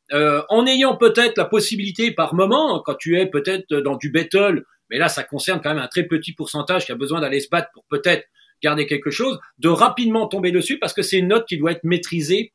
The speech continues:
parfaitement. Je veux dire, intellectuellement, quelqu'un qui est en trail,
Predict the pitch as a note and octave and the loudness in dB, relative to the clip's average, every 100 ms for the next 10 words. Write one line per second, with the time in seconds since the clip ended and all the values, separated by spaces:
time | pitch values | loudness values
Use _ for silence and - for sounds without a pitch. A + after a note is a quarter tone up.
0 | _ G3 - - D3+ C3 A2+ _ - - | _ -4 -4 -6 -8 -10 -16 _ -20 -20
1 | _ B2+ F#3+ F#3+ A3 - - D#3+ E3 A3 | _ 2 4 4 2 0 -2 -4 2 6
2 | G#3+ G#3 G3+ F#3+ F#3 F#3+ G#3+ G#3 F#3+ D#3 | 6 4 2 2 2 0 0 0 -2 0
3 | G3 G3 F3+ - F3 E3+ - E3 E3+ F#3 | 0 0 -4 -2 0 0 -2 -6 -4 -2
4 | F#3 E3+ | -2 -2